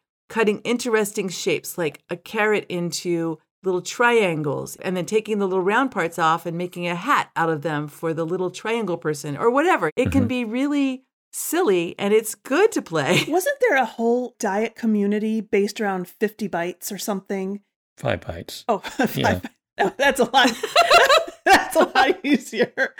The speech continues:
Speaker 3: Fifty
Speaker 2: There's
Speaker 3: bites.
Speaker 2: probably been both, actually.
Speaker 3: <laughs> Yeah, there's probably a whole, yeah, other people, forty-nine bites, forty-eight bites.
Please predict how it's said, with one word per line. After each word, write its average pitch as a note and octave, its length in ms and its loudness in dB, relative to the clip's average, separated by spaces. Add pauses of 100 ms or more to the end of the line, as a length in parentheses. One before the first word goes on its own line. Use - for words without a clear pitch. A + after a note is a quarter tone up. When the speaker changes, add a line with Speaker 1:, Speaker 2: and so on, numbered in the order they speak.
(340)
Speaker 3:
Fifty B3+ 240 0
Speaker 2:
There's - 20 -2
Speaker 3:
bites. A#3 120 4
Speaker 2:
probably D#3 240 4
been A2 160 2
both, G#2+ 380 0
actually. F#2+ 420 0 (140)
Speaker 3:
<laughs> - 80 -20
Yeah, D#4 140 2
there's C4 180 -2
probably C4+ 360 2
a A#3+ 60 2
whole, A#3 300 2 (200)
yeah, - 100 -6
other G#3 180 2
people, F#3+ 420 -6 (120)
forty-nine G3+ 560 2
bites, F#3 480 -2
forty-eight G#3 520 0
bites. F3+ 320 -8